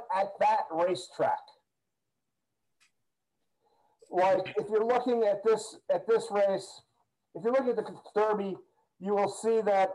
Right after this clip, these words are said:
um, uh, Essential Quality won a race at Kentu-, at Churchill Downs. That's, that's a good thing. I mean,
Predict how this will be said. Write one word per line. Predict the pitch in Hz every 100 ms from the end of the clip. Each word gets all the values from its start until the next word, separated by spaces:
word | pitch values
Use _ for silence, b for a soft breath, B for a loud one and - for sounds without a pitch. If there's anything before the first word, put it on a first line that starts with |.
| 180
um, | 175 175 175 147 - - - _ _ _ _ _ _ _ _ _ _ _ _ _ _ _ _
uh, | 190 185
Essential | 240 226 220
Quality | - 226 226 214 180 170 - _ -
won | 165 170 196 202
a | 185
race | 185 180 - 180
at | 180 175 -
Kentu-, | 165 196 -
at | 226
Churchill | 190 165 180 156
Downs. | 147 113 104 - _ _ _ _ _ _ _ _ _ _ -
That's, | 175 190 - 175 143
that's | 185 180
a | 180
good | 175 185
thing. | 160 143 143
I | 165
mean, | 175 170 165